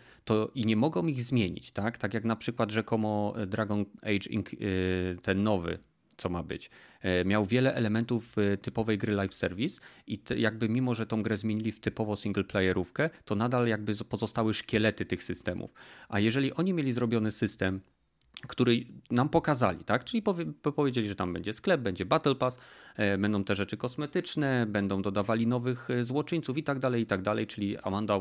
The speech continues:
Amanda Waller będzie rekrutowała nowych, e, do Suicide Squad, to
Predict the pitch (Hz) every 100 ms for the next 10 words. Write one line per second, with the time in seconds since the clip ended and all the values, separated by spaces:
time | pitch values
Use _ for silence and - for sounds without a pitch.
0 | - 104 101 98 98 98 95 95 95 98
1 | 90 - 95 92 92 95 87 85 - 90
2 | 85 85 82 - 92 - 95 - - 82
3 | - - - - _ - 120